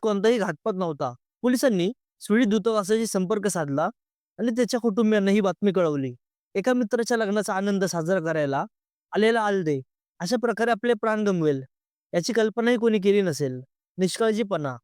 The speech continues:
आणि नशेत असताना घेतलेले चुकीचे निर्णय किती महाग पडू शकतात, याचं हे जिवंत उदाहरण आहे. या घटनेवर तुमचं काय मत आहे? पोलिसांच्या कार्यपद्धतीवर तुम्हाला काय वाटतं? कमेंट करून नक्की सांगा.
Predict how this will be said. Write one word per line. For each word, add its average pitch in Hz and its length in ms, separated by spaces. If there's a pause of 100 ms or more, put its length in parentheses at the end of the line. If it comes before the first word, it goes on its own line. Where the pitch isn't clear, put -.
(280)
आणि 196 100
नशेत 214 300
असताना 214 320
घेतलेले 180 340
चुकीचे 226 440
निर्णय 160 340 (360)
किती 233 160
महाग 190 300
पडू 214 140
शकतात, 147 340 (420)
याचं 208 240
हे 214 120
जिवंत 208 320
उदाहरण 196 380
आहे. 135 260 (360)
या 247 140
घटनेवर 202 520 (400)
तुमचं 226 240
काय 247 180
मत 214 240
आहे? 143 280 (460)
पोलिसांच्या 226 460
कार्यपद्धतीवर 185 880 (400)
तुम्हाला 226 300
काय 233 120
वाटतं? 165 420 (220)
कमेंट 196 260
करून 208 220
नक्की 214 220
सांगा. 156 340